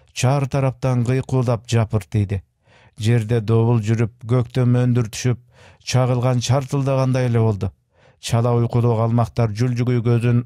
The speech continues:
жыртып ачкыча, алма кайып замана астын үстүн оодарылып кетеби? Баскынчыны жоонун желкесине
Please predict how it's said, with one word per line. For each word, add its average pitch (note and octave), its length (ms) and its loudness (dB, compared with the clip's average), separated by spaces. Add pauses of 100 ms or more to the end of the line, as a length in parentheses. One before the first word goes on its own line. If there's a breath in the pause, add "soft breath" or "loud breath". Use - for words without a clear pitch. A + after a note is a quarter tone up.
жыртып B2 480 0
ачкыча, A2+ 540 -2 (420 soft breath)
алма C3 400 2
кайып B2+ 280 0
замана B2+ 440 2
астын C3 580 -2
үстүн B2 300 0
оодарылып A#2 580 0
кетеби? A#2 420 -2 (760 soft breath)
Баскынчыны C3 760 0
жоонун B2 380 2
желкесине B2 560 0